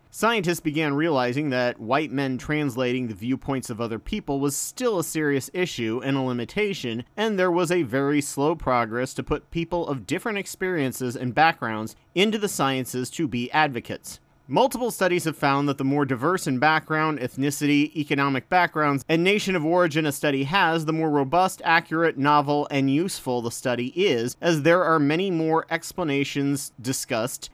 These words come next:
and many more people to spot holes in the thinking of an idea created by the group with only one point of view. Science as it is today is not the narrow, authoritarian, isolated field of elitist white men it once was.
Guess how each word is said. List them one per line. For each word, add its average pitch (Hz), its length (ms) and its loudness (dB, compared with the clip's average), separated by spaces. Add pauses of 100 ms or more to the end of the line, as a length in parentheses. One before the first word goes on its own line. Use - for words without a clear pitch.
and 151 240 2
many 165 180 0
more 156 220 0
people 160 400 -4
to 131 100 -8
spot 139 360 0
holes 151 380 -2
in 135 100 0
the 147 100 -2
thinking 131 420 -4
of 120 140 -4
an 123 80 -4
idea 120 420 0
created 131 500 -2
by 120 160 2
the 110 120 -6
group 135 420 -2
with 185 180 0
only 127 300 0
one 110 260 -4
point 98 240 -8
of 92 100 -10
view. 139 340 0 (260)
Science 202 540 2
as 156 200 4
it 156 120 0
is 139 160 0
today 139 420 2
is 143 160 0
not 156 220 0
the 190 100 0
narrow, 131 380 2
authoritarian, 127 800 -2
isolated 117 580 -4
field 117 340 -6
of 104 120 -8
elitist 117 480 -4
white 104 260 -4
men 143 320 -2
it 117 120 -8
once 147 380 -4
was. 139 440 0